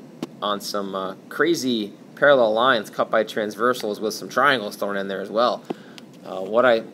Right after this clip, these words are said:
do here first is I'm gonna read the question. It says that the measure of angle A B E is fifty-six degrees. The first thing that we need to do is put that fifty-six degrees on this diagram.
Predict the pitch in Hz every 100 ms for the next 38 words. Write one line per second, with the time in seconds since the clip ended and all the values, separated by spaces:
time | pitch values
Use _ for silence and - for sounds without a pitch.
0 | - - 120 117 98 120 110 110 120 127
1 | 101 101 98 113 101 101 110 98 101 107
2 | 113 - 98 - - - 117 131 127 110
3 | 110 - 101 107 117 113 117 98 92 104
4 | 110 117 110 104 98 - - 110 131 120
5 | 113 117 117 117 107 117 127 98 - 117
6 | - 113 - 107 - 104 104 107 117 -
7 | - - 147 160 - 170 160 135 143 135
8 | 113 101 117 143 117 - - 165 - 127
9 | - 131 120 113 120 - 110 110 113 120
10 | - - - - - - - - 104 131
11 | 139 123 - 117 139 107 101 90